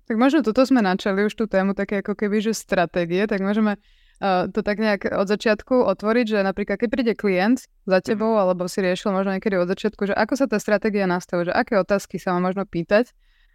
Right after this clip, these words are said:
Speaker 1: a aby, aby som vedela, že ako začať, čo tam publikovať, kedy, všetky tieto ako keby také základné veci, že vieš to nejako zhrnúť?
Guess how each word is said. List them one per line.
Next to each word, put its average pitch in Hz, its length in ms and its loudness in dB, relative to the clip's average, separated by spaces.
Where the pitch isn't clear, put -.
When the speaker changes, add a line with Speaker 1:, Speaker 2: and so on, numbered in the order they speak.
Speaker 1:
a 185 320 0
aby, 185 160 0
aby 196 160 0
som 196 160 0
vedela, 190 320 2
že 185 160 0
ako 196 240 -2
začať, 185 480 0
čo - 80 -4
tam 196 240 -2
publikovať, 180 720 -2
kedy, 185 560 -2
všetky - 320 -4
tieto 175 240 0
ako 185 160 -2
keby 185 160 -2
také 180 240 -4
základné 170 480 -2
veci, 170 160 -8
že 175 80 -6
vieš 170 160 -6
to - 80 -6
nejako 190 320 -4
zhrnúť? 185 400 -2